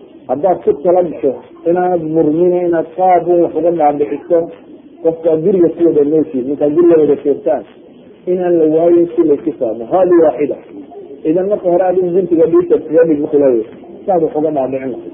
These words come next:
ay ku fahmi kari lahaydeen. Waa marka labaad, qofka dareensay Ilaahay cabsidiisa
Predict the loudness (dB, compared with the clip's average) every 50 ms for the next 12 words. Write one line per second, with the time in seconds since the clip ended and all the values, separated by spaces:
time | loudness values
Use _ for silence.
0 | -18 -8 -4 -2 -2 -2 -2 -4 -6 -2 -2 -2 -2 -2 -4 -4 -4 -4 -4 -6
1 | -6 -8 -8 -8 -8 -12 -14 -20 -20 -20 -20 -20 -20 -20 -20 -20 -18 -18 -10 -4
2 | -2 0 0 0 0 0 2 2 2 2 2 2 0 0 -2 -8 -20 -20 -20 -20
3 | -20 -20 -20 -20 -20 -20 -20 -20 -20 -20 -20 -20 -20 -20 -20 -20 -20 -20 -20 -20
4 | -20 -10 -4 -2 -2 -2 -2 -2 -2 -2 0 -2 -2 -2 0 0 0 0 0 0
5 | 0 0 0 0 0 0 2 2 2 0 -2 -2 -6 -6 -4 -4 -2 -2 -4 -6
6 | -10 -16